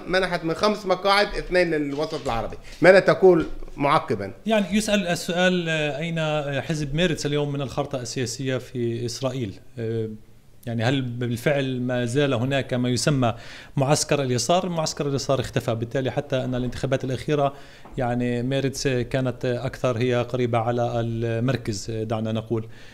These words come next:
Speaker 2: آه، الأكثر من ذلك، آه، يعني، إذا كان هناك حديث لماذا التصنيف القومي، بالفعل هذا لا يكون معناته رقم واحد هناك عربي، لماذا، يعني، يكون يهودي؟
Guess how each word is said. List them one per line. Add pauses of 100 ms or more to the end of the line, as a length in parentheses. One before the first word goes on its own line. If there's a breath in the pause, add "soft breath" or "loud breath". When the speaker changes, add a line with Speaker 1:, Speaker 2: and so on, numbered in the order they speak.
(300 loud breath)
Speaker 2:
آه،
الأكثر
من
ذلك،
آه،
يعني،
إذا
كان
هناك
حديث
لماذا
التصنيف
القومي،
بالفعل
هذا
لا
يكون
معناته (580)
رقم
واحد
هناك
عربي،
لماذا،
يعني،
يكون
يهودي؟